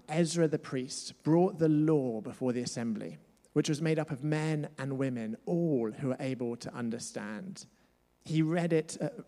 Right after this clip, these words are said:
aloud from daybreak till noon. That's a long time. As he faced the square before the Watergate, in the presence of the men and women and others who could understand.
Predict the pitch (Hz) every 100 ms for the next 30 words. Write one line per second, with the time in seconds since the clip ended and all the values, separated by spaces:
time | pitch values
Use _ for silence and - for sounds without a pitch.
0 | - 143 151 151 135 120 - 143 127 -
1 | 160 156 139 135 - - - 135 127 131
2 | 127 113 107 107 101 104 98 107 107 104
3 | - - - - - _ _ - 160 160
4 | 160 170 165 156 - - 151 139 123 135
5 | - 156 139 135 139 - - 101 - -
6 | - 139 143 - 170 160 165 - - 135
7 | 139 147 147 - 135 131 117 110 107 123
8 | 135 139 135 123 - 143 - 135 120 120
9 | 104 110 104 101 -